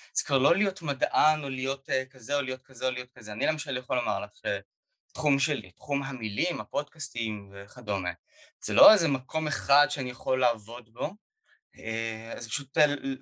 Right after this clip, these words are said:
לפרק את עצמי להרבה פרויקטים, לנהל את עצמי איכשהו, אה,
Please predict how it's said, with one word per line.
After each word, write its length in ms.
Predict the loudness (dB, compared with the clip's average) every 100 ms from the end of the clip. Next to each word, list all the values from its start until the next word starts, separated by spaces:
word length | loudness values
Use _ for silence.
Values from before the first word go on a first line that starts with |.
| -4
לפרק 320 | 2 4 4
את 60 | -2
עצמי 300 | -4 -2 0
להרבה 1040 | 0 0 -2 -6 -12 _ _ -4 -2 -2
פרויקטים, 760 | 0 0 0 -4 -10 -10 -10 -14 _ _ _ _ _ _ _ _ -12 -12 -6 -2
לנהל 360 | 0 2 -2
את 80 | -4
עצמי 340 | -8 -6 -4
איכשהו, 400 | -2 -2 -4 -4 -8 -10 _ _ _ _ _ _ _ _ _ _ _ _ -14
אה, 300 | -10 -10 -10